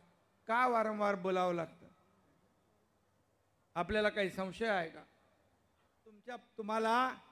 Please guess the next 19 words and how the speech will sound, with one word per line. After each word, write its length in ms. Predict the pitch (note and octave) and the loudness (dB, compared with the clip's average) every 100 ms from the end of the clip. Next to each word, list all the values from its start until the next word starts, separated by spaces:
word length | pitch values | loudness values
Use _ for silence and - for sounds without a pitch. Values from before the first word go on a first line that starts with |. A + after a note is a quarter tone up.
| - _ _ _ _ - | -20 _ _ _ _ -6
तुमची 320 | A3 A3 B3 | -4 -4 -4
शिवसेना 600 | - G#3+ A3+ A#3 A#3+ A#3+ - | 0 0 2 2 0 0 0
खरी 240 | G3 A#3+ | 0 0
का 160 | A3+ B3+ - | -2 -4 -2
खोटी 520 | G#3+ A#3+ G#3+ D#3 - - _ _ _ _ _ _ _ | -2 0 0 -2 -10 -20 _ _ _ _ _ _ _
सांगायला 760 | G3+ G3+ G#3 A3+ A#3 A3 F3+ - - - _ _ _ _ _ | -2 0 2 4 4 4 2 -4 -14 -20 _ _ _ _ _
पाकिस्तानचं 800 | F#3+ G3 G3 A#3+ - A3+ A3 A#3 | -2 -2 -2 -4 0 0 2 -2
सर्टिफिकेट 720 | G#3 G3 F#3 G#3 A#3+ B3 B3+ G3+ | -2 0 0 -4 -6 -4 -2 0
घ्यावं 300 | G3+ G3+ G#3 | 0 2 2
लागतं, 340 | G3+ F#3+ - | 2 -2 -2
यापेक्षा 480 | A3 A3+ A#3 - B3+ | 0 0 -2 -2 -4
काय 320 | - A#3 C#4+ | -4 -2 0
दुर्दैव 460 | C4 C4+ B3 C4+ C4+ | 0 0 4 6 4
असू 260 | B3 A#3+ | 0 -4
शकतं? 360 | A#3+ A#3 _ - - _ - | -10 -12 _ -20 -20 _ -2
मर्दपणाच्या 720 | A3 B3 F#3+ A3 A3 A3 A3 | 2 2 0 0 2 2 2
गोष्टी 340 | G#3 G3 - | 2 -2 -4
कराव्या 400 | G#3 G3+ G3 G3 | -2 2 4 4
लागतात 440 | F#3+ F3 - F3+ | 2 -2 -4 -6